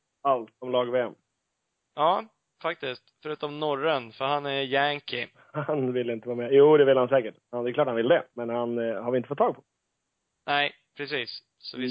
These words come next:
Speaker 2: ska
Speaker 1: Mm.
Speaker 2: inte, eh, klanka ner på Norén där. Vi hörde av oss i, ja, när var det, igår? Så att det är ingen vansinnig framförhållning heller.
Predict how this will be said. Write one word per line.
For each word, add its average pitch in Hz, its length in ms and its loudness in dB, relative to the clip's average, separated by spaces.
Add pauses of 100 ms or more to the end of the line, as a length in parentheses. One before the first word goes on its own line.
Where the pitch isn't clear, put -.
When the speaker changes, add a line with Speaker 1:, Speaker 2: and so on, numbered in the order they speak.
Speaker 2:
ska 123 100 -8
Speaker 1:
Mm. 127 140 -6
Speaker 2:
inte, 127 260 -10
eh, 120 600 -2
klanka 120 300 -8
ner 117 120 -10
på - 120 -14
Norén 120 360 -6
där. 120 160 -6
Vi 120 120 -8
hörde 123 200 -6
av 117 200 -4
oss - 240 -6
i, - 300 -6 (560)
ja, - 160 -12 (100)
när 135 100 -8
var 120 140 -6
det, - 80 -4
igår? 120 320 -6
Så - 140 -10
att 120 100 -16
det - 60 -8
är 120 160 -4
ingen 117 260 -8
vansinnig 117 460 -6
framförhållning 117 520 -8
heller. 117 260 -8